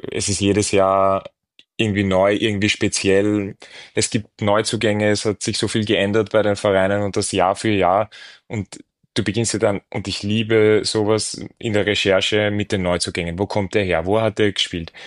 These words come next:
Was gibt's da prinzipiell für eine Geschichte hinter dem? Warum ist der da? Und, und sowas, ich lieb sowas, ich mach sowas unglaublich gern. Ähm, das sind so viele Geschichten, die sich da am Anfang der Saison auftun und, äh,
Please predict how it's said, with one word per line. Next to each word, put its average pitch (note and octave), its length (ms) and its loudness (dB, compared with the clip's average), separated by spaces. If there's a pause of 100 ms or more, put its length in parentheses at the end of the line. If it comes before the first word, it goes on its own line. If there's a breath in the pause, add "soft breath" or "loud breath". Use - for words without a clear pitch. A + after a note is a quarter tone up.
(240 loud breath)
Was - 260 -2
gibt's - 300 -2
da G#2+ 340 2
prinzipiell G#2+ 720 -2
für G#2+ 140 -4
eine G#2 100 0
Geschichte - 480 -2
hinter G2 240 -2
dem? F#2+ 180 -4
Warum A2 280 0
ist A2+ 180 -2
der G2+ 120 2
da? F2+ 400 2
Und, G2 180 -6 (180)
und - 160 -12 (300)
sowas, - 480 0 (240)
ich F#2+ 140 -4
lieb G#2+ 180 2
sowas, G#2 340 2
ich F#2+ 80 -4
mach G2 140 0
sowas G2 180 -2
unglaublich G2+ 360 0
gern. G2 220 0 (480 loud breath)
Ähm, G2 420 0
das G#2+ 120 0
sind A2 80 -4
so A2 140 2
viele A2 180 2
Geschichten, A2 460 -2
die G#2+ 80 0
sich G2+ 180 -2
da G2 220 2
am G2+ 120 0
Anfang G2+ 300 -2
der G2+ 100 -2
Saison G2 580 0
auftun G2+ 580 -2
und, F#2 180 -8
äh, - 100 -10